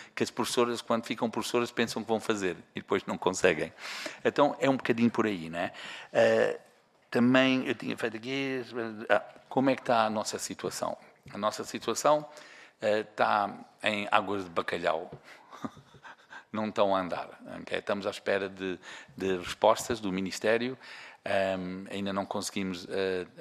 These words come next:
estar com o senhor Ministro. Ah, estamos à espera. Ah, e, só que cada dia que a gente estamos à espera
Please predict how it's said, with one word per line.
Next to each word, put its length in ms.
estar 180
com 80
o 40
senhor 180
Ministro. 520
Ah, 260
estamos 300
à 40
espera. 520
Ah, 280
e, 460
só 200
que 120
cada 240
dia 260
que 120
a 20
gente 140
estamos 260
à 40
espera 460